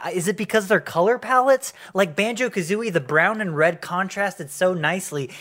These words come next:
And in theory, purple and green do too, but it just doesn't complement. It feels like they don't belong in the world to some extent. Like, I couldn't tell you what the personality of Yuka or Laylee is,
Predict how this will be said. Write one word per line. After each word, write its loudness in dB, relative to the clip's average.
And -4
in -2
theory, 0
purple -2
and -2
green -4
do -2
too, -6
but 2
it -6
just -6
doesn't -6
complement. -4
It -6
feels 2
like 0
they -2
don't 2
belong 2
in -6
the 2
world 2
to -8
some -6
extent. -10
Like, 2
I 2
couldn't -4
tell 4
you 0
what 0
the -2
personality -2
of -6
Yuka -6
or -10
Laylee -2
is, 0